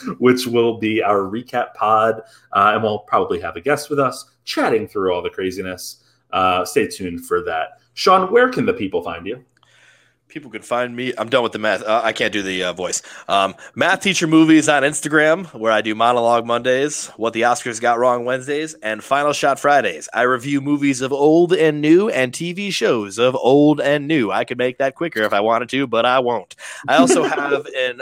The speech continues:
Speaker 2: Awards Watch with Math Teacher Movies column available on guide at the movies dot com every Monday.
Speaker 1: Excellent. And you can find me at guide to movies dot com, as well as on Guide to Movies on Instagram, Guide to Movies one on Twitter, and a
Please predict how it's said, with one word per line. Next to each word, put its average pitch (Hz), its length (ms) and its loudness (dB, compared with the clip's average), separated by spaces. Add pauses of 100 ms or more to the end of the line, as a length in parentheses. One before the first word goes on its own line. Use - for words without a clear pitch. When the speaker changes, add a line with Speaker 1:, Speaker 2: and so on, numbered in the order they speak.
(120)
Speaker 2:
Awards 127 600 2
Watch 151 400 2
with 120 180 -4
Math 139 300 -2
Teacher 131 320 -16
Movies 123 500 -12
column 120 420 -6
available 113 580 -2
on 113 200 -2
guide 113 280 0
at 113 40 -8
the 110 80 -18
movies 110 380 -12
dot 113 260 -4
com 110 320 -6
every 113 240 0
Monday. 117 440 -2 (1160)
Speaker 1:
Excellent. 110 520 -2
And 113 380 -2
you 135 140 -6
can 143 120 -2
find 123 200 0
me 170 100 -2
at - 100 -2
guide 101 200 -2
to 107 40 -8
movies 95 240 -6
dot 95 200 -2
com, 143 340 -2
as 98 300 -8
well 101 260 -2
as 90 100 -4
on 92 160 -8
Guide 143 200 0
to 101 80 -6
Movies 95 240 -4
on 87 80 -6
Instagram, 92 480 -6
Guide 90 160 -4
to 92 40 -10
Movies 87 220 -8
one 87 100 -8
on 85 120 -8
Twitter, 135 360 2
and 165 280 -2
a 143 80 -4